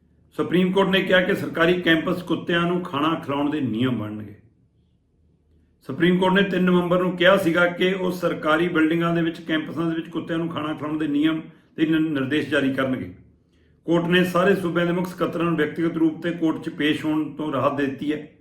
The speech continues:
ਪਰ ਚੇਤਾਵਨੀ ਦਿੱਤੀ ਹੈ ਕਿ ਹਲਫਨਾਮੇ ਦੇ ਵਿੱਚ ਕੋਈ ਕੁਤਾਹੀ ਨਾ ਹੋਵੇ ਤੇ ਉਹਨਾਂ ਨੂੰ ਇਹ ਪੇਸ਼ ਕਰਨਾ ਹੀ ਪਵੇਗਾ ਤਿੰਨ ਹਫ਼ਤਿਆਂ 'ਚ। ਹੁਣ ਉਹਨਾਂ ਨੇ ਕਹਿ ਦਿੱਤਾ ਕਿ ਜੇਕਰ ਕਿਸੇ ਇਮਾਰਤਾਂ ਦੇ ਵਿੱਚ ਕੁਛ ਜਿਹਾ ਕੁਛ ਹੈਗਾ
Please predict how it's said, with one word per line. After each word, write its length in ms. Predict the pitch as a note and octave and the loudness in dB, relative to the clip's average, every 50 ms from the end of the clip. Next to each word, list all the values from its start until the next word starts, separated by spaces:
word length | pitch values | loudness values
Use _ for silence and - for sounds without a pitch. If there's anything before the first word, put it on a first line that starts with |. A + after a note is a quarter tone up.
| _ _ _ _ _ _ _ _ _ _ _ _ _ _ | _ _ _ _ _ _ _ _ _ _ _ _ _ _
ਪਰ 100 | - D#3 | -8 -6
ਚੇਤਾਵਨੀ 480 | C#3+ - D#3 D3+ D#3 D#3 E3 F3 F#3 G3 | -4 -2 2 4 6 6 6 6 4 4
ਦਿੱਤੀ 280 | F3+ F3 F3 E3+ F3 | 2 2 2 2 2
ਹੈ 140 | F3 F#3 F3+ | 4 4 2
ਕਿ 80 | - E3 | 2 2
ਹਲਫਨਾਮੇ 480 | D3 E3 D3+ E3 E3+ E3+ E3 E3 E3+ | 2 2 2 2 2 2 2 2 2
ਦੇ 100 | E3+ F3 | 2 2
ਵਿੱਚ 200 | E3 E3+ E3 - | 2 2 0 0
ਕੋਈ 260 | - - F3+ F#3 F3+ F3+ - - - - - | -2 0 2 2 2 2 -2 -8 -14 -16 -16
ਕੁਤਾਹੀ 380 | - - - C3+ A#2+ C3+ E3 | -6 -2 0 0 2 2 4
ਨਾ 80 | E3+ D#3+ | 4 4
ਹੋਵੇ 340 | C#3+ C#3 C3+ C3+ D3+ E3 - - - - _ _ _ _ _ _ _ _ _ _ _ _ _ _ _ | 4 2 2 0 -2 -2 -6 -12 -18 -20 _ _ _ _ _ _ _ _ _ _ _ _ _ _ _
ਤੇ 160 | - C#3+ D#3 | -4 -4 -2
ਉਹਨਾਂ 400 | C#3+ C3+ - C#3 C#3+ D#3 D#3 D#3 | -2 -4 -4 -2 0 2 2 2
ਨੂੰ 260 | D3 D3 C#3+ D3 - - - - - - _ _ - | 4 2 2 0 0 -2 -6 -10 -18 -20 _ _ -4
ਇਹ 180 | D3+ D3+ D3 | -4 -2 0
ਪੇਸ਼ 260 | - C#3+ D3 C#3+ C#3 - | 0 0 0 0 0 0
ਕਰਨਾ 280 | - D#3 D3 D3+ D#3 | 0 0 2 2 2
ਹੀ 80 | D3 C3+ | 2 0
ਪਵੇਗਾ 280 | C3 A#2+ B2 B2+ C3+ | -2 -2 -2 -2 -4
ਤਿੰਨ 180 | C3 - C#3+ B2+ | -4 -4 -4 -4
ਹਫ਼ਤਿਆਂ 300 | B2+ C3 - - D#3 D#3 | -4 -4 -4 -4 -4 -4
'ਚ। 60 | D3 | -4
ਹੁਣ 140 | - D3+ D3+ | -4 -2 0
ਉਹਨਾਂ 140 | D3+ D#3+ D#3+ | 0 2 0
ਨੇ 100 | D#3 D3 | 0 0
ਕਹਿ 160 | - D3+ D#3 | -2 -4 -4
ਦਿੱਤਾ 260 | D3+ D3+ - C#3+ C#3+ | -4 -4 -4 -4 -6
ਕਿ 340 | C3+ - C#3+ C3+ C3+ - - - _ - _ _ _ _ _ _ - | -4 -4 -6 -6 -8 -10 -14 -20 _ -20 _ _ _ _ _ _ -8
ਜੇਕਰ 260 | C#3 C3+ - D#3 D3 - - - - - - _ _ _ _ _ _ _ _ - | -4 -2 -2 -2 -2 -4 -6 -10 -16 -20 -20 _ _ _ _ _ _ _ _ -10
ਕਿਸੇ 180 | - C3+ C3+ D3+ | -6 -4 -2 0
ਇਮਾਰਤਾਂ 480 | D3 C#3 C#3 C#3+ C#3+ C#3+ - E3 D#3+ D#3 | 0 2 2 2 2 2 0 2 2 2
ਦੇ 60 | D3+ | 2
ਵਿੱਚ 160 | D3 C#3 - | 0 -2 -4
ਕੁਛ 200 | - D3 B2 - | -6 -8 -8 -6
ਜਿਹਾ 240 | C3+ B2+ C#3 C#3 C#3 | -6 -4 -4 -4 -4
ਕੁਛ 280 | C#3 C#3+ C3 - - | -4 -6 -10 -8 -6
ਹੈਗਾ 480 | B2 B2+ C#3+ C#3 A#2+ G#2+ - - - | -4 -2 -2 -2 -2 -4 -6 -12 -18